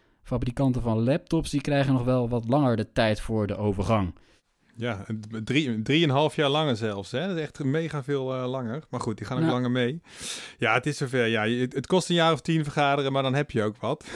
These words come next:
Speaker 2: <laughs> Ehm, ik vroeg me alleen nog af, ik weet niet of jullie dat weten, of, of het voor de smartwatch, hè, daar heb je altijd hele vreemde kabeltjes en, eh, magnetische dingen voor.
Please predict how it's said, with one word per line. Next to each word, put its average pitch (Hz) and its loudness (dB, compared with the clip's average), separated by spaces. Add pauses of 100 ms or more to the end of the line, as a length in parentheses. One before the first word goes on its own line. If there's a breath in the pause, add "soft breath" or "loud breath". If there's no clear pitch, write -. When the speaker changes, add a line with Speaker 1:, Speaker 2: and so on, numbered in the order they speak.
(120)
Speaker 2:
<laughs> 220 0
Ehm, 131 2
ik - -4
vroeg 202 2
me 170 4
alleen 190 2
nog 175 2
af, 135 -2
ik 143 -6
weet 175 2
niet 165 2
of 139 -2
jullie 185 4
dat 135 2
weten, 117 0
of, 156 -6
of 156 -6
het 160 -8
voor 165 -2
de 156 2
smartwatch, 135 -2
hè, 156 0
daar 180 -2
heb 160 -2
je 156 -4
altijd 151 0
hele 151 2
vreemde 143 0
kabeltjes 135 -4
en, 131 -6
eh, 123 -10
magnetische 127 -4
dingen 104 0
voor. 104 -2